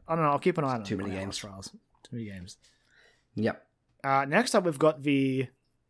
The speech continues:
Speaker 1: the trailer that was the most interesting to watch in the moment of the show. And I kinda, if you didn't see it as the show happened,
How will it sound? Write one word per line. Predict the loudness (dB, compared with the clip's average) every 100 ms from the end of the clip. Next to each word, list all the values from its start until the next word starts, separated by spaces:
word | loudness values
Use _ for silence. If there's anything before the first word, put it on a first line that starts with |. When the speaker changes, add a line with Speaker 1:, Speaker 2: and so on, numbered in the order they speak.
| _
Speaker 1:
the | -10
trailer | 0 6 6 6 6
that | 6 6
was | 4 0 -2 -6
the | -2
most | 2 2 2
interesting | -2 -2 0 0
to | 2
watch | 2 2 -2
in | -2
the | -2
moment | 2 2 2 -2
of |
the | -2
show. | 0 2 2 0 -6
And | -6 -6
I | -6
kinda, | -2 2 2 2 -2 _ _ _
if | -6
you | 6
didn't | 8 8
see | 8 8
it | 8 4 _ _
as | 2 4
the | 4
show | 4 4
happened, | 4 2 0 -2 -6